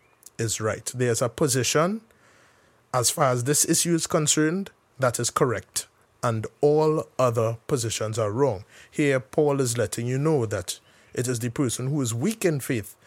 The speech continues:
that eats vegetables only, right? That person is wrong on that issue. If his conscience is bothered about this, he's wrong on that issue, right? But even though he's wrong, we are allowed to disagree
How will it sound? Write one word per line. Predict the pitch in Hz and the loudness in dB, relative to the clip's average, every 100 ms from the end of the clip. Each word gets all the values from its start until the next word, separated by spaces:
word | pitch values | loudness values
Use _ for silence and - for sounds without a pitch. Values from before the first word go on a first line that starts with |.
| - - | -12 -6
that | 117 | -4
eats | 123 117 - | -4 -4 -2
vegetables | 113 - 110 101 101 107 | -4 -2 -6 -6 -6 -6
only, | 92 90 - _ _ _ - | -6 -10 -16 _ _ _ -4
right? | 117 147 185 - - _ _ _ _ 127 | 2 2 0 -8 -18 _ _ _ _ 0
That | 143 156 - | 2 2 2
person | 160 - 135 | 0 2 -2
is | 120 | -2
wrong | 113 135 156 127 | 0 2 4 2
on | 117 110 | 0 0
that | 113 - | -2 0
issue. | 127 - 110 87 - - - | -2 -2 -2 -8 -16 -20 -10
If | - 135 - - _ _ - | -2 -2 -2 -10 _ _ -2
his | 143 127 - | 0 0 -2
conscience | - 151 117 107 107 107 127 | 0 0 0 -4 -4 -4 -2
is | 110 | -2
bothered | 101 107 92 101 107 | -2 -2 -2 -4 -6
about | 104 107 120 | -4 -4 0
this, | 151 - | 0 0
he's | 131 107 | -2 -6
wrong | 110 160 160 | 0 0 2
on | 135 | 0
that | 110 98 | -2 -2
issue, | - - 117 - _ - - - | -4 -6 -6 -16 _ -20 -14 -2
right? | 131 170 - - - | 0 0 -4 -20 -10
But | 117 131 - _ _ _ | -2 -2 -2 _ _ _
even | 175 170 196 196 | 0 2 2 4
though | 185 | 2
he's | 185 139 113 | 2 0 2
wrong, | 135 135 98 120 151 - _ _ _ _ _ _ 123 | 4 4 0 -4 -6 -10 _ _ _ _ _ _ -2
we | 131 143 | 2 4
are | 131 | 4
allowed | 120 120 135 - | 4 2 0 0
to | 147 | -4
disagree | 117 120 131 113 113 113 120 135 | 0 0 0 0 -2 -2 -2 -6